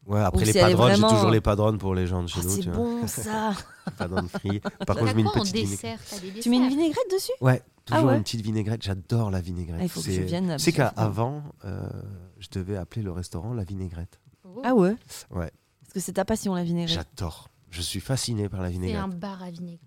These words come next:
Speaker 3: Oh,
Speaker 1: Bah,
Speaker 3: un nouveau
Speaker 1: c'était,
Speaker 3: concept
Speaker 1: c'était
Speaker 3: à
Speaker 1: un
Speaker 3: Paris,
Speaker 1: peu
Speaker 3: ça, ça
Speaker 1: l'idée,
Speaker 3: passe.
Speaker 1: euh, c'était un peu l'idée d'un truc à vinaigrette, mais un peu,
Speaker 2: Shot
Speaker 1: un peu
Speaker 2: de
Speaker 1: pas les
Speaker 2: vinaigre.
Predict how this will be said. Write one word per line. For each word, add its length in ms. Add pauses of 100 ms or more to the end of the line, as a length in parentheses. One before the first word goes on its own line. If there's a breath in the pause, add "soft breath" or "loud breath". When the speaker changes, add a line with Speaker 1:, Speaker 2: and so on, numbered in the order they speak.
(500 loud breath)
Speaker 3:
Oh, 80
Speaker 1:
Bah, 100
Speaker 3:
un 60
nouveau 260
Speaker 1:
c'était, 140
Speaker 3:
concept 140
Speaker 1:
c'était 180
Speaker 3:
à 60
Speaker 1:
un 40
Speaker 3:
Paris, 60
Speaker 1:
peu 80
Speaker 3:
ça, 20
ça 60
Speaker 1:
l'idée, 320
Speaker 3:
passe. 60
Speaker 1:
euh, 40
c'était 240
un 80
peu 100
l'idée 280
d'un 160
truc 240
à 80
vinaigrette, 480
mais 80
un 60
peu, 260
Speaker 2:
Shot 160
Speaker 1:
un 40
peu 140
Speaker 2:
de 60
Speaker 1:
pas 80
les 80
Speaker 2:
vinaigre. 160